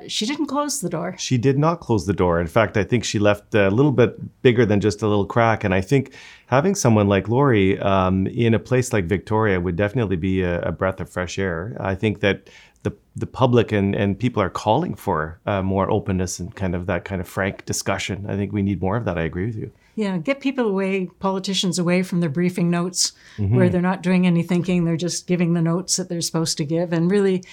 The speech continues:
Speaker 1: start to listen, as she kept emphasizing,
Speaker 2: Mm-hmm.
Speaker 1: but also, you know,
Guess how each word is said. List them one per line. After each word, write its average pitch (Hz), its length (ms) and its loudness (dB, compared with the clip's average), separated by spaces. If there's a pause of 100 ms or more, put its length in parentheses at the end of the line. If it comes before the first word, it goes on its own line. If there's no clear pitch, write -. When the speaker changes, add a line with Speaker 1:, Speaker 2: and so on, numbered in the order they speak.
(120)
Speaker 1:
start 190 440 0
to 180 180 0
listen, 175 680 2
as 151 100 -6
she 151 160 -4
kept - 400 -10
emphasizing, 170 720 -2
Speaker 2:
Mm-hmm. 98 260 -8
Speaker 1:
but 196 100 -2
also, 214 580 -2 (120)
you 190 120 -10
know, 202 240 -8